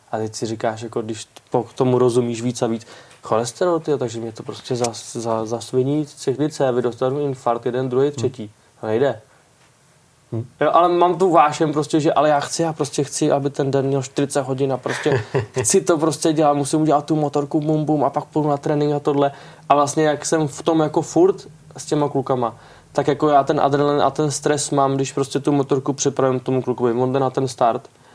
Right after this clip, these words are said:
Speaker 1: Já řeknu, „Jo, hele, budu támhle,“ než, a před startem prostě já to všechno vidím, než prostě odstartuješ, budu tam nahoře na poli, vidím to všechno. Jdu tam nahoru a prostě mám ten adrenalin, mám ten stres, jak skoro kdybych jel. Možná, tak je jiný samozřejmě.
Speaker 2: Hmm.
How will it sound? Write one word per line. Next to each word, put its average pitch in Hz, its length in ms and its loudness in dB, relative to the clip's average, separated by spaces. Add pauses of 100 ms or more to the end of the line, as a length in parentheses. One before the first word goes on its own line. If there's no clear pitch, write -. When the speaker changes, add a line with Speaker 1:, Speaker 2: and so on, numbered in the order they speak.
(160)
Speaker 1:
Já 131 80 2
řeknu, 123 220 2
„Jo, 139 160 4
hele, 151 180 2
budu 135 160 0
támhle,“ 151 540 2 (360)
než, 131 320 -2 (200)
a 127 100 4
před 131 260 -2
startem 139 500 0
prostě 131 300 -2
já 131 360 2
to 131 160 -4
všechno 127 280 0
vidím, 131 440 2
než 127 160 -4
prostě 127 300 -4
odstartuješ, 120 640 -2
budu 120 200 -4
tam 117 280 -2
nahoře 117 280 -2
na 117 120 -2
poli, 131 300 0
vidím 120 260 -2
to 117 100 -8
všechno. 110 360 -10 (360)
Jdu 131 120 2
tam 147 220 2
nahoru 123 580 0
a - 80 -8
prostě 127 400 -4
mám 123 220 0
ten 131 260 -2
adrenalin, 127 500 0
mám 120 160 -2
ten 127 220 -2
stres, 120 300 -6
jak 127 120 0
skoro 131 280 0
kdybych 123 340 -2
jel. 117 240 0 (440)
Možná, 127 340 2
tak 143 100 -4 (260)
je 190 140 6
jiný 156 280 4
samozřejmě. 120 520 -2
Speaker 2:
Hmm. 123 160 -4